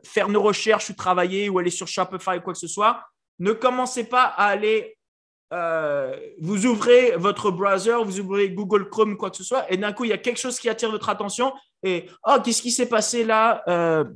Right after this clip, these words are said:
sur les réseaux sociaux ? Qu'est-ce qui s'est passé hier à la, euh, dans les news. Alors, les news, c'est la pire des choses que vous pouvez voir. Ça va vous prendre, ça va vous amener à droite et à gauche. Vous n'allez pas être concentré. Donc, ne vous baladez,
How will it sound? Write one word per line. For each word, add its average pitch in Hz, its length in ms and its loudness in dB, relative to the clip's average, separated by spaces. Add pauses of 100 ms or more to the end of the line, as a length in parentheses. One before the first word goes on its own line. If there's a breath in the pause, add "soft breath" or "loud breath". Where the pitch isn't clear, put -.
(580)
sur 196 200 -6
les 190 100 0
réseaux 202 340 -4
sociaux ? 185 280 -2
Qu'est-ce 220 200 -4
qui - 80 -8
s'est 220 120 0
passé 220 400 -2
hier 208 280 4
à 202 80 6
la, 185 240 2 (320 loud breath)
euh, 165 580 0
dans 180 160 4
les 208 140 6
news. 214 260 6 (200)
Alors, 165 200 2
les 175 120 2
news, 214 180 -4
c'est 190 160 -10
la 160 120 -4
pire 233 220 -6
des 208 100 -2
choses 202 220 -2
que - 40 -12
vous 185 80 -6
pouvez 175 80 -2
voir. 208 160 2
Ça 175 120 -4
va 156 120 0
vous 160 160 -2
prendre, 160 520 -4 (200 soft breath)
ça 160 120 -2
va - 20 0
vous 160 140 0
amener 185 180 4
à 175 80 4
droite 196 280 2
et 202 40 4
à 185 80 4
gauche. 202 220 0
Vous 170 80 -2
n'allez 156 140 4
pas 180 120 2
être 180 100 -4
concentré. 185 560 -6 (220 loud breath)
Donc, 190 260 2 (280 loud breath)
ne 185 200 8
vous 247 180 6
baladez, 220 460 4